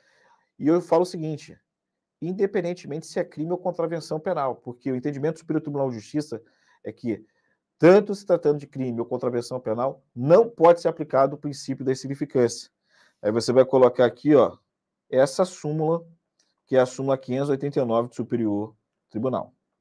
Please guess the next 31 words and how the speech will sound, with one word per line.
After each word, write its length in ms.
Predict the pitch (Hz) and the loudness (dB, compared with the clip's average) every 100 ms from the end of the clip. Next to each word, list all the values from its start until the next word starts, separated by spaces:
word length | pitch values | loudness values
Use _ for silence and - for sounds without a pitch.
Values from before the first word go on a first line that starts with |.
| _ | _
de 100 | 117 | -8
Justiça. 480 | 113 120 98 - - _ _ _ _ _ _ - | -8 -6 -10 -14 -18 _ _ _ _ _ _ -12
Aí 140 | - 135 | 4 8
vem 120 | 160 | 8
a 20 | |
letra 200 | 165 170 | 10 8
D. 140 | 135 127 | 10 6
O 60 | |
sujeito 380 | 127 139 185 196 | 6 4 2 6
passivo 580 | 190 165 - 165 139 120 | 6 6 2 0 2 6
da 140 | 131 | 4
violência 380 | 139 147 156 156 | 6 4 4 2
doméstica, 640 | 143 127 120 113 - 87 _ _ _ | 0 2 -2 -4 -12 -14 _ _ _
objeto 440 | 120 123 131 160 | -4 2 6 6
da 80 | 147 | 4
Lei 80 | 139 | 2
Maria 180 | 131 117 | 0 -2
da 120 | 104 | -2
Penha, 400 | - 156 123 - _ _ _ _ _ _ | 2 0 0 -8 _ _ _ _ _ _
é 100 | 123 | 6
apenas 540 | 143 139 139 156 151 | 6 4 -2 0 0
a 60 | 151 | 0
mulher. 400 | 151 139 107 - _ _ _ _ _ | 2 4 4 0 _ _ _ _ _
E 60 | 135 | -6
o 60 | |
sujeito 420 | 135 139 160 165 | -2 0 0 4
ativo 400 | 143 123 143 139 | 2 2 -4 2
é 60 | 135 | 4
apenas 460 | 123 127 131 120 113 | 4 2 -2 -2 -2
o 60 | |
homem. 300 | 135 113 85 | -2 -2 -4